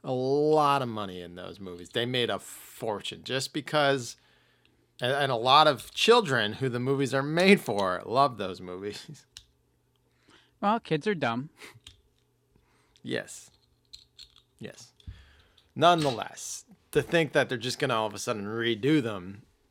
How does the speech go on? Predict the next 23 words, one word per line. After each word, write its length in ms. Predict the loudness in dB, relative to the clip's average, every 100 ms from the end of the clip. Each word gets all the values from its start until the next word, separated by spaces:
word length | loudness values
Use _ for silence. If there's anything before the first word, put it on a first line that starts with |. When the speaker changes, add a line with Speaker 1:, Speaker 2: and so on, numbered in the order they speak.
| _
Speaker 1:
because 260 | _ -8 -6
Mandalorian 600 | -4 -4 -4 -4 -2 -2
is 140 | -4 -4
good, 380 | -2 -2 -4 -12 -20 -20 -20 _ _ _ _ -10
uh, 280 | -8 -6 -6
I 100 | -8
think 300 | -8 -12 -10
is 140 | -12
a 40 | -10
little 380 | -10 -10 -14 -18 _ -20 _ _ _ _ _ _ _ _ _ _ _ -8
Speaker 2:
No, 220 | -2 0
I 180 | 0 0
th-, 180 | -2 -4
I 140 | -6
think 280 | -6 -8 -10 -12 _
the 160 | -14 -14 -18 _ _
way 160 | -12 -12
things 340 | -12 -14 -12
look, 180 | -12 -12 -12
they 200 | -14 -14 _ _ _
even 320 | -18 -14 -14 -16 _ _ _ _ _ _ _
take 220 | -14 -12
a 60 | -12